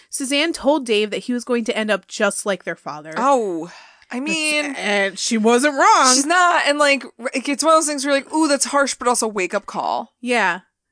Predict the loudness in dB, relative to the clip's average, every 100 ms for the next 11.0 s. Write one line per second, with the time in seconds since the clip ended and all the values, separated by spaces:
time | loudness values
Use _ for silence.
0 | _ -2 0 0 -2 0 0 0 0 0
1 | -2 -4 0 0 -2 -4 -2 -4 -4 -2
2 | 0 0 -2 -6 -8 -10 -12 -10 -4 0
3 | 2 0 -2 _ _ 0 4 6 6 6
4 | 6 6 2 2 0 0 0 0 2 2
5 | 2 0 0 -4 -4 -6 -8 -10 _ -4
6 | 0 2 0 0 -6 -4 -4 0 0 0
7 | -2 -6 -6 -8 -2 0 2 0 0 -2
8 | 0 -4 -2 -6 -8 _ -8 -8 -2 -2
9 | -2 -2 0 2 2 2 4 4 4 0
10 | -2 0 0 2 2 2 0 0 0 0